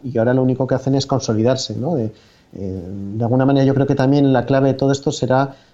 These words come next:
ir recogiendo todo lo que estamos aprendiendo de manera útil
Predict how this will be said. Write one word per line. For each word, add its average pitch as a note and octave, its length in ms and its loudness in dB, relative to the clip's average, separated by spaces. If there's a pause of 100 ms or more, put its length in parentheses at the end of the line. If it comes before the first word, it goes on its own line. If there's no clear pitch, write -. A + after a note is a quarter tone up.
(220)
ir C#3+ 120 2
recogiendo D3 560 2
todo D3 240 2
lo C#3+ 140 0
que C#3 480 2
estamos C#3 340 0
aprendiendo C3+ 500 2
de G#2+ 80 0
manera B2 320 0
útil C3 520 2